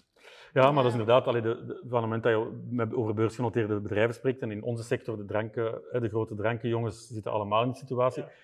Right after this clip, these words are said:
Speaker 1: Die bedrijven zitten vol met mensen die echt heel oprecht verandering willen en die dat eigenlijk weten hoe dat, dat moet, eh, maar die inderdaad, ai,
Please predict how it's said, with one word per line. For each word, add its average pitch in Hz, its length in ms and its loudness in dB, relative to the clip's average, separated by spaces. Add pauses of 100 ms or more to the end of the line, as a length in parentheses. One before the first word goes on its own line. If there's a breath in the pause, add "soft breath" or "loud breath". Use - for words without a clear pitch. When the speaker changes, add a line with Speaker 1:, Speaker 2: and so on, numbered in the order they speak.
(220 soft breath)
Speaker 1:
Die 127 100 -4
bedrijven 117 320 8
zitten 123 200 -4
vol 131 200 6
met 135 140 2
mensen 139 300 -2
die 107 140 -6
echt - 360 -4 (200)
heel 135 260 6
oprecht - 540 -4 (440)
verandering 139 580 2
willen 143 280 2
en 127 80 -2
die 110 100 -2
dat 107 80 4
eigenlijk 104 300 0
weten 127 240 4
hoe 131 100 -2
dat, 113 120 -2
dat 110 100 0
moet, 127 420 -2 (440)
eh, 117 460 2
maar 107 220 0
die 107 140 -4
inderdaad, 107 680 0 (380)
ai, 120 320 2